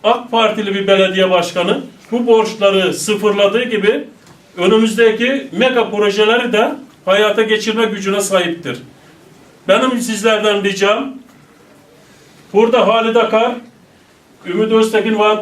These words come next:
daha bir başka arkadaşımız, hepimiz biriz.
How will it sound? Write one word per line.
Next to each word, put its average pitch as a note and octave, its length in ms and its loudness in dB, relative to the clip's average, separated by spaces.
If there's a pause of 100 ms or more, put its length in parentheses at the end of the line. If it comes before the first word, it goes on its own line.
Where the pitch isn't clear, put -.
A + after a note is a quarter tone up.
(100)
daha G#3 260 2
bir G3+ 100 -6
başka G3+ 320 2
arkadaşımız, F3+ 560 -2
hepimiz A#3+ 680 0 (160)
biriz. F#3+ 500 -2